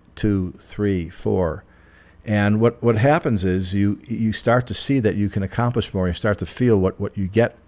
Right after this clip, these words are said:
by accomplishing more. And eventually, hopefully, you'll get a goal of, of, of running a marathon or a half marathon or something that's, that's much longer.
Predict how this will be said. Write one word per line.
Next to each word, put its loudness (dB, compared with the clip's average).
by -2
accomplishing -4
more. -6
And 2
eventually, 2
hopefully, 0
you'll 2
get 2
a 0
goal 2
of, -4
of, -4
of -4
running 2
a 0
marathon 0
or -4
a -2
half -2
marathon -2
or -2
something -4
that's, -4
that's -8
much -4
longer. 0